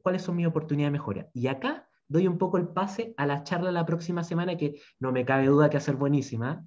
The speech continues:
que va a estar Brian Barraza, un excelente profesional del equipo, que nos va a contar cómo nos preparamos para la entrevista, ¿ya? El paso final, cómo tomamos todo esto de estas tres charlas anteriores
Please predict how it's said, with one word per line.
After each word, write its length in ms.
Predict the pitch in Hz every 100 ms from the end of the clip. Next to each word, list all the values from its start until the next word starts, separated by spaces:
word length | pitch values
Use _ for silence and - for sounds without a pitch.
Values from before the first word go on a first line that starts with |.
| -
que 80 | 127
va 60 |
a 20 |
estar 220 | 127 135 120
Brian 540 | 151 151 139 143 165
Barraza, 640 | 135 127 143 - 123 156 -
un 160 | 123
excelente 440 | 123 - 127 143 147
profesional 440 | 143 - - 139
del 120 | 143 143
equipo, 420 | 143 113 151 - - - -
que 120 | 180
nos 180 | 190 170
va 380 | 208 233 - - _ _
a 120 | 160 170
contar 580 | 170 165 185 208 247 - _ _ _ -
cómo 280 | 226 247 262
nos 120 | 247
preparamos 680 | 208 202 135 165 240 139 -
para 220 | - 117
la 140 | 113
entrevista, 760 | 110 110 104 95 - - - - _ _
¿ya? 360 | 107 131 196 - -
El 180 | 131 -
paso 260 | 185 185
final, 520 | 165 123 135 110 90 - _
cómo 240 | - 190 170
tomamos 480 | 165 190 185 170
todo 200 | - 220
esto 320 | 247 240 247 240 - _
de 140 | - 165
estas 200 | 165 160
tres 200 | 202 240
charlas 240 | 240 247
anteriores 460 | 240 226 254 294